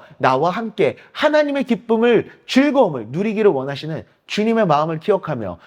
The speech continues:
우리에게 맡겨주신 사명과 일들의 충성과 최선과 성실을 다해야 됩니다. 잠언 이십오 장 십삼 절입니다. "충성된 사자는 그를 보낸 이에게 마치 추수하는 날에 얼음 냉수 같아서 능히 그 주인의 마음을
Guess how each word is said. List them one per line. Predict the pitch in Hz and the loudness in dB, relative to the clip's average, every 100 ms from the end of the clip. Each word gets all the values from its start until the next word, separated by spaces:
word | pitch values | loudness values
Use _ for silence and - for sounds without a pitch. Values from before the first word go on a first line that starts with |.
| - | -8
우리에게 | 147 175 233 214 226 | -2 2 2 2 2
맡겨주신 | 147 - 165 180 | 0 -2 -4 -4
사명과 | 180 - 202 214 208 220 | -10 -2 -2 0 0 2
일들의 | 139 127 147 107 - _ - | 2 0 0 -2 -4 _ -10
충성과 | - 269 214 135 90 90 _ _ _ | -6 -2 0 -2 -4 -8 _ _ _
최선과 | - 285 294 247 151 95 98 | 0 2 2 0 -4 -6 -8
성실을 | - 294 320 - 277 285 | -2 2 2 2 0 0
다해야 | 214 160 185 196 | 2 4 4 2
됩니다. | 127 101 92 90 - - | -4 -10 -14 -18 -20 -16
잠언 | - 131 139 165 165 | -4 -2 0 -2 -2
이십오 | 151 160 165 | -4 0 0
장 | 165 156 | 0 -2
십삼 | - - 220 | -2 -2 0
절입니다. | 180 151 127 113 151 226 - _ _ | 0 0 -2 0 0 -2 -10 _ _
"충성된 | - 247 240 233 220 | 0 2 4 2 2
사자는 | 208 196 190 170 | 2 2 -2 -2
그를 | 185 196 | 2 2
보낸 | 180 190 190 | 2 -4 -4
이에게 | 143 135 127 107 - - | -4 -4 -4 -6 -12 -2
마치 | 147 - 190 | -2 -2 -10
추수하는 | - 226 220 208 190 | -12 -2 0 0 0
날에 | 143 143 117 - | 0 0 -4 -8
얼음 | - 123 170 170 | 0 2 2 0
냉수 | 139 156 165 | -4 -2 0
같아서 | 139 139 123 101 95 - | -2 -4 -8 -8 -10 -10
능히 | 127 147 170 | -2 0 0
그 | 160 170 | 2 0
주인의 | 160 160 156 165 | 2 -2 -2 0
마음을 | 123 120 120 190 | 2 2 0 -6